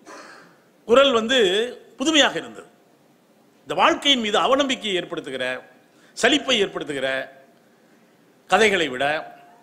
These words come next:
புதுசு புதிதாக இன்னொரு பக்கம் எனக்கு ரொம்ப பிடிக்காத புத்தகங்கள் என்னென்ன அப்படின்னா, இந்த தன்னம்பிக்கை புத்தகங்கள் நிறைய இருக்குங்க. யாரை கேட்டாலும் சரி, "அம்பானியாவது எப்படி?" நான் ஏன் அம்பானி ஆகணும்? நான் இப்ப இருக்கிறதே போதுமையா? உடனே சொல்றாங்க,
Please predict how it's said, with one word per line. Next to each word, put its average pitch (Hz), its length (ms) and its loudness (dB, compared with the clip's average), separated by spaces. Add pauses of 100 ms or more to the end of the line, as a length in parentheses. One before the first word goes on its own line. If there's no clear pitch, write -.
(340)
புதுசு 285 240 -2
புதிதாக 254 300 4
இன்னொரு 233 300 -2
பக்கம் 254 240 0
எனக்கு 220 160 -2
ரொம்ப 202 160 -4
பிடிக்காத 226 520 -2
புத்தகங்கள் 196 380 -6
என்னென்ன 175 300 -4
அப்படின்னா, 180 140 -10
இந்த 165 140 -8
தன்னம்பிக்கை 247 640 -2
புத்தகங்கள் 196 420 -6
நிறைய 175 260 -4
இருக்குங்க. 135 340 -12 (800)
யாரை 214 280 2
கேட்டாலும் 247 360 0
சரி, 196 140 -2
"அம்பானியாவது 202 560 0
எப்படி?" 170 260 -6
நான் 175 160 2
ஏன் 247 280 2
அம்பானி 202 380 0
ஆகணும்? 147 280 -6 (1000)
நான் 185 120 2
இப்ப 214 240 0
இருக்கிறதே 302 260 2
போதுமையா? 208 480 -2 (1040)
உடனே 269 240 2
சொல்றாங்க, 185 520 -4